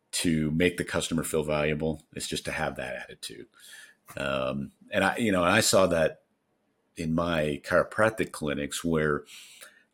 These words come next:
um, patients would come back, you know, and they, they would tell us, you know, "I was having a cruddy day. I was, you know, my car broke down. Well, I didn't let you know this, but my car broke down, or my kid was sick, or, you know, my,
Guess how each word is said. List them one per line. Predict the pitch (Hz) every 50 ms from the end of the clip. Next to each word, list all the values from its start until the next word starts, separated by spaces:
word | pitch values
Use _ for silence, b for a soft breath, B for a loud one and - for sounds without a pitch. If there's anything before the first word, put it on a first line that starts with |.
| _ -
um, | 76 71 67 65 64 65 67 69 69 65 _ _ _ _ _ _ _ _ _ _ _ _ _ _ _ _ _ _ _ _ -
patients | - 113 113 - 95 87 -
would | 90 87
come | - 92 82 76
back, | 73 71 64 - - - - - _ _ _ - -
you | - 76 71
know, | 71 71 71
and | 73 78
they, | 85 95 80
they | 98 104 120
would | 104 - -
tell | - - 139 104 78
us, | 71 -
you | - -
know, | 80 78
"I | 90 107
was | 113 - -
having | 113 107 101 87
a | 78
cruddy | - - - 110 104 101 95 92
day. | 113 117 120 117 117 117 117 - B B B B B B B B B B B _
I | - 78 82
was, | 80 80 78 71 - - - - - _ _ _
you | - 98 87
know, | 76 73 71 71 71 73 - - 85
my | 76 71 73
car | - - - 117 110 110
broke | 101 92 107 104 98 -
down. | - 104 101 98 98 95 92
Well, | 92 95
I | 98
didn't | 113 117 104 104
let | 107 107
you | 104 101
know | 104 104 104
this, | 98 95 -
but | - 80
my | 73 80
car | - - 113 107 107
broke | 92 104 95 -
down, | - 101 92 92 92
or | 87
my | 82 82
kid | - - 131 113
was | 101 98 - -
sick, | - 98 95 92 90 90 -
or, | 78 78 73 76 80
you | 85 85 80
know, | 80 82 80
my, | 78 73 69 71 73